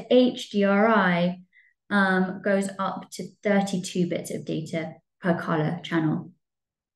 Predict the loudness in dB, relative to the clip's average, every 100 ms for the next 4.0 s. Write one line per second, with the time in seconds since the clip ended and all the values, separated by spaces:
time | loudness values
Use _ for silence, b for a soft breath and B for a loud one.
0 | _ _ _ _ _ _ _ _ B B
1 | B B 4 4 6 4 6 8 8 6
2 | 2 2 4 4 2 0 0 0 -4 -2
3 | 4 6 6 4 -2 -2 -4 -4 -4 -6